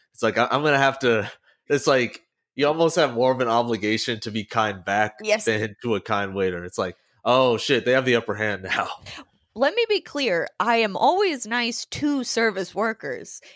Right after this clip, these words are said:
Speaker 2: If
Speaker 1: Right.
Speaker 2: you're mad, it makes me feel sad inside, but also I know that you might have had, you might be having a bad day. There could be any number of reasons you're mad at me. I just
Speaker 1: Yeah.
Speaker 2: am unhappy now. Um,
Speaker 1: Yeah.
Speaker 2: so I, to be,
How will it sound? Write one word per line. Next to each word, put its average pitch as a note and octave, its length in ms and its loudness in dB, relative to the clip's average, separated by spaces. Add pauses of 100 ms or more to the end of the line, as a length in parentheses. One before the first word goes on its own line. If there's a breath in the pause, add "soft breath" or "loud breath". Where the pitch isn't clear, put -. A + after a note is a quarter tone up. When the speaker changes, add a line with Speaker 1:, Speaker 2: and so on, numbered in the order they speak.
Speaker 2:
If C#4 120 2
Speaker 1:
Right. G#3+ 160 -2
Speaker 2:
you're E4 180 0
mad, C#4 640 2
it C#4 220 -2
makes E4 320 -2
me C4 100 -4
feel C4 260 0
sad C#4+ 380 2
inside, F#3 640 -2
but G3+ 160 2
also A#3+ 400 2
I G3 160 2
know G3+ 520 0
that F#3+ 280 -2
you A3 260 -4
might G3+ 220 0
have G3+ 80 0
had, G#3+ 160 2
you B3 100 -4
might C4+ 160 0
be F#3 100 0
having F3 200 0
a E3+ 40 -6
bad F3 200 2
day. F#3+ 220 2
There A#3 100 2
could B3+ 120 -6
be F#3 120 -2
any G3 160 -4
number A#3 280 -2
of F3 60 -6
reasons E3+ 360 -6
you're F3 80 -8
mad E3+ 180 -4
at - 80 -10
me. E3 220 -8 (280 loud breath)
I A#3+ 260 4
just - 360 -2
Speaker 1:
Yeah. G#3+ 60 2
Speaker 2:
am G#3 80 -4
unhappy G3 580 -2
now. B2+ 380 -8 (400 loud breath)
Um, A3 400 2
Speaker 1:
Yeah. - 100 -8 (400)
Speaker 2:
so C#4 300 2
I, A3+ 220 2 (340)
to C4+ 160 -2
be, A3 120 -6